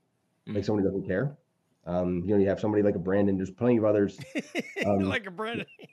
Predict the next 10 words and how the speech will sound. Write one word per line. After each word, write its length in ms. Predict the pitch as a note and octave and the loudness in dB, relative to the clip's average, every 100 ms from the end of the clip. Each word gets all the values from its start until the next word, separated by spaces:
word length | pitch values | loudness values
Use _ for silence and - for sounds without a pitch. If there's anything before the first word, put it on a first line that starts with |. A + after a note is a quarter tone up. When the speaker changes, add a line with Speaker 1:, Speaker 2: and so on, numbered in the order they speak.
| - - - | -20 -20 -2
Speaker 1:
like 140 | B2 | 2
a 40 | A#2 | 4
Brandon. 500 | A2 A2 A2 G#2+ G#2 | 4 4 4 2 0
Like, 160 | - A2+ | -2 2
somebody, 240 | B2 B2+ | 4 6
there's 200 | B2 B2+ | 6 4
plenty 280 | - B2+ C3 | 2 2 6
of 60 | C3 | 6
others. 400 | A#2 A#2 A2 - | 6 4 2 -4
Um, 400 | F#2 F2+ E2+ E2+ | -4 -2 -2 -4